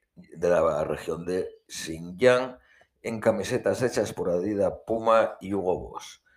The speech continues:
Más de medio millón de u-, de la minoría étnica uigurs han sido obligados a recolectar algodón en esa región. Elon Musk, el C E O de Tesla,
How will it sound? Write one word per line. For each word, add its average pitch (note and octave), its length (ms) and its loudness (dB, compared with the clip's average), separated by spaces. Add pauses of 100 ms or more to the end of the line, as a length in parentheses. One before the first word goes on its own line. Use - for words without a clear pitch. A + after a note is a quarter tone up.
(440)
Más G2 260 2
de G2+ 80 -2
medio F#2+ 340 0
millón F2 440 -2
de E2 160 0
u-, E2 440 -2
de E2 80 -4
la D2+ 100 -4
minoría D#2+ 600 -2
étnica D2+ 600 -8 (160)
uigurs E2 880 -4 (420)
han G2 120 -2
sido G2+ 240 2
obligados F2 540 0
a E2+ 60 -2
recolectar D2 760 -2 (140)
algodón D#2+ 580 -2
en D2 120 -12
esa - 200 -8
región. - 400 -14 (1000)
Elon A2 340 8
Musk, C#3+ 460 2
el E2+ 140 -2
C - 180 0
E - 20 8
O F2+ 100 6
de F2+ 100 2
Tesla, A#2 580 4